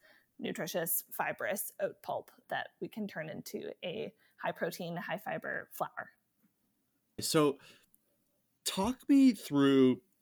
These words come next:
Speaker 2: the moonshot here, right? You told me a little bit about, at the beginning, you're an ingredients company. And ideally, the way that this manifests in the world is by working with some of these large incumbent food companies.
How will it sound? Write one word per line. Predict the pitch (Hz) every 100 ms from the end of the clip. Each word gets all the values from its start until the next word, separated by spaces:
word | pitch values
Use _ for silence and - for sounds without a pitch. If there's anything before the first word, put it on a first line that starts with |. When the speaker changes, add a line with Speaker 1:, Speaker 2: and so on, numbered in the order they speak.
| -
Speaker 2:
the | 123
moonshot | 120 117 110 107 - 90
here, | - - 90
right? | 104 113 - - - -
You | 131
told | 160 151
me | 123 - - _ _
a |
little | 123 127
bit | 127
about, | 120 110 107 - _ _ _ _ -
at |
the | 127
beginning, | 139 175 175 165 156 - _ _
you're | 131 131
an |
ingredients | 131 127 117 104 -
company. | - - - - - -
And | 131 123 117 -
ideally, | 123 127 233 226 151 123 113 - - - _ _
the | -
way | 135 139 151
that | 156 127
this | 120
manifests | 117 110 113 110 107
in | 120
the | 123
world | 208 190 131
is | 120
by | 117 110
working | 117 151 147
with | 123 113
some | - 123
of | 120
these | 107 107 -
large | 110 123 127 127
incumbent | 120 113 - - 131 113 104 101 - _ _
food | - - 208 -
companies. | 113 95 - - -